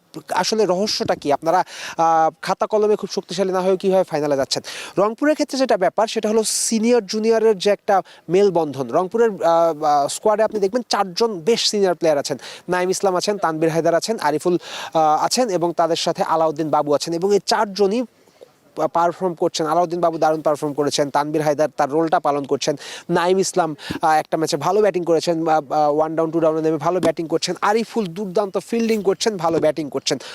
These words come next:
On the other hand, ঢাকা মেট্রোতে যদি দেখেন সবই কিন্তু maximum of them are, আহ, ইয়াং ক্রিকেটার্স। ইমরানুজ্জামান, আহ, নাইম শেখ আছেন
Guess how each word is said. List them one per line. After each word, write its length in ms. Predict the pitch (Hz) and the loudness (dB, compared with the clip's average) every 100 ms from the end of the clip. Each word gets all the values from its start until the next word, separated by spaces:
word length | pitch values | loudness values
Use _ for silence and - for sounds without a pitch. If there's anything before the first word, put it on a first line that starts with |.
| - - | -16 -6
On 80 | 214 | -4
the 240 | 240 220 220 | 0 0 2
other 200 | 220 196 | 2 2
hand, 140 | 226 - - - _ _ - | 0 -6 -10 -20 _ _ -6
ঢাকা 260 | 156 202 247 | -4 0 0
মেট্রোতে 380 | 240 - 196 | 0 0 0
যদি 220 | 185 180 151 | 2 2 2
দেখেন 260 | 165 277 277 - - - | 0 0 -4 -12 -14 -2
সবই 440 | - 240 269 269 | 0 2 2 2
কিন্তু 280 | 208 170 156 | 0 0 2
maximum 600 | 185 - - 254 240 214 | 0 -2 -2 2 2 2
of 40 | 165 | 2
them 180 | 208 226 | 0 2
are, 220 | 190 165 | 0 0
আহ, 200 | 156 156 | 2 2
ইয়াং 220 | 151 165 151 | 2 0 0
ক্রিকেটার্স। 460 | 151 139 131 - | -6 -4 -4 -2
ইমরানুজ্জামান, 760 | 185 190 185 170 156 156 147 151 - - - | 0 0 0 0 0 2 0 -4 -12 -16 -2
আহ, 280 | 165 156 151 | 0 2 0
নাইম 380 | 151 165 175 175 | 0 -2 0 -2
শেখ 260 | - 165 | 0 0
আছেন 380 | 147 - 151 156 | 0 0 -2 -2